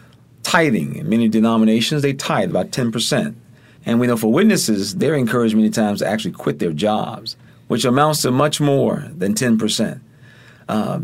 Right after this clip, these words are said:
the opportunities, missed opportunities are some of the things that we discuss. And so some of our viewers, they took the opportunity to post. And what they did, they shared how they themselves and their families paid a very high price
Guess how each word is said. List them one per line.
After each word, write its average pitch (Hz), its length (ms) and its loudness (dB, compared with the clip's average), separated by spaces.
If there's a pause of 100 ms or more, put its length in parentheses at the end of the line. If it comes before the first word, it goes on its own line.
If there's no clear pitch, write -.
the 220 160 0
opportunities, 135 760 0
missed 139 260 0
opportunities 117 760 -2
are 101 60 -2
some 139 200 -2
of 131 60 2
the 117 80 0
things 120 220 0
that 110 60 2
we 110 120 2
discuss. 110 560 -2 (540)
And 123 160 -2
so 147 160 0
some 196 180 0
of 190 100 2
our 143 200 4
viewers, 131 600 0
they 131 280 -2
took 160 260 -2
the 135 100 2
opportunity 123 600 0
to 110 140 -4
post. - 560 -4 (520)
And 104 200 0
what 147 180 2
they 175 160 2
did, 143 440 2
they 117 160 2
shared 131 600 0
how 113 360 0
they 123 340 2
themselves 143 680 0
and 143 320 -2
their 151 140 0
families 143 720 -2 (500)
paid 120 160 2
a 107 140 2
very 139 480 0
high 131 280 0
price 110 680 -4